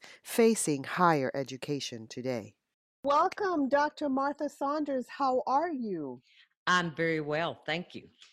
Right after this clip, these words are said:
Speaker 1: Well, we're so happy to have you on our podcast. So are you ready to pour into our listeners?
Speaker 2: Yes.
Speaker 1: All right. Now, can you tell us a bit about your path to leadership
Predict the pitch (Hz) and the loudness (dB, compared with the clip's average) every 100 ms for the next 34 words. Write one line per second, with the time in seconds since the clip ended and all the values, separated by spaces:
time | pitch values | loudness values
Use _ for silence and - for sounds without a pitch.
0 | _ 214 214 214 254 247 277 262 247 240 | _ -8 -8 -6 -6 -6 -6 -4 -4 -6
1 | 214 180 170 160 156 156 165 - 143 139 | -6 -6 -6 -6 -6 -8 -8 -8 -6 -6
2 | - 165 202 269 - _ - - - - | -8 -6 -4 -8 -14 _ -20 -20 -16 -2
3 | 233 214 220 220 208 214 226 247 262 - | 0 2 0 -2 -4 0 0 -2 -6 -12
4 | 214 220 202 196 208 185 180 190 226 233 | -10 -4 -4 -4 -6 -4 -6 -8 -10 -8
5 | 254 247 - _ _ _ _ _ 156 151 | -10 -12 -20 _ _ _ _ _ -6 -6
6 | 123 - - - - _ _ _ - 208 | -6 -10 -18 -20 -20 _ _ _ -10 -6
7 | 208 240 254 160 - _ 262 262 226 214 | -4 -2 -2 -4 -12 _ -2 0 0 0
8 | 285 262 247 - 262 427 - 359 202 220 | 0 0 -2 -2 0 0 0 -2 2 2
9 | 208 - 196 175 180 170 170 - - - | 2 0 -2 0 0 0 -4 -8 -10 -2
10 | 196 202 - - 240 214 208 220 190 156 | 0 0 -6 -8 -4 -2 -2 -2 -4 -8
11 | - 135 | -8 -10